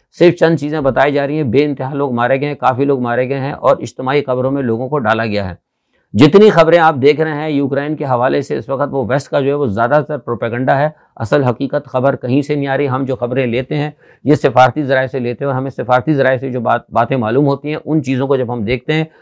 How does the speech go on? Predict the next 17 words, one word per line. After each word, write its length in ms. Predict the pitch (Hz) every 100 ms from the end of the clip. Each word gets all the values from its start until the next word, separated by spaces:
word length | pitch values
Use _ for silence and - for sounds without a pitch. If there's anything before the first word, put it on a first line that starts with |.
| _ -
और 140 | 123
दूसरी 380 | 113 139 - 170
खबरों 320 | 131 135 147
को 100 | 139
देखते 280 | 131 131 143
हैं 240 | 139 147 - _ -
तो 60 |
हमें 200 | 127 135
पता 200 | 131 127
लगता 280 | 135 113 139
है 60 | 131
कि 80 |
उसमें 220 | 127 135 131
कितना 280 | 120 120 113
झूठ 240 | 110 92
है। 140 | 90 _
<clears throat> 220 | - 139